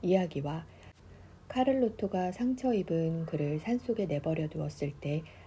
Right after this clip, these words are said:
만투와 후작에 대한 이야기를 떠올렸다. 이 이야기는 아이들도 알고 있고 젊은이들도 모를 리가 없으며 노인들까지 진실이라고 믿고 기리고 있지만 사실은 마호메트의 기적 이상으로 엉터리다.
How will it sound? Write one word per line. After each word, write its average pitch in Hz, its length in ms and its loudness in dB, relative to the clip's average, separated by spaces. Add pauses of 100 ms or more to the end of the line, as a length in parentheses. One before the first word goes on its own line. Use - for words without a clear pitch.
만투와 170 440 0
후작에 247 420 0
대한 151 380 -2
이야기를 156 560 -4
떠올렸다. 202 680 -6 (1080)
이 220 260 4
이야기는 196 600 6
아이들도 165 480 4
알고 143 300 2
있고 151 500 -2 (140)
젊은이들도 165 720 2
모를 170 300 2
리가 165 220 -2
없으며 151 600 -4 (400)
노인들까지 202 880 8
진실이라고 170 800 4
믿고 156 520 0
기리고 175 380 0
있지만 151 560 -2 (540)
사실은 202 720 4
마호메트의 160 840 0
기적 175 320 -2
이상으로 151 420 -2
엉터리다. 160 640 -6